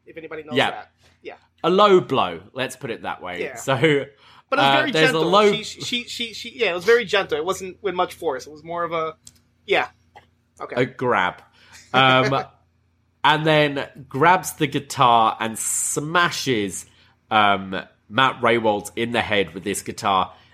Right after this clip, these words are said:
Speaker 2: This looked worse than the, the Tana Kenta one.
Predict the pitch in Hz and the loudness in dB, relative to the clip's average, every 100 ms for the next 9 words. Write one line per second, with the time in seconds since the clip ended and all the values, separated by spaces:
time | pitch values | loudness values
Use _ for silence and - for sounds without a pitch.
0 | - 190 - 175 135 131 123 110 - 107 | 0 2 4 2 2 2 2 2 -2 0
1 | 107 107 98 - 113 - 143 131 107 - | 0 0 -2 -6 -6 -2 2 2 2 0
2 | 170 175 143 104 85 73 | 0 0 0 -4 -4 -6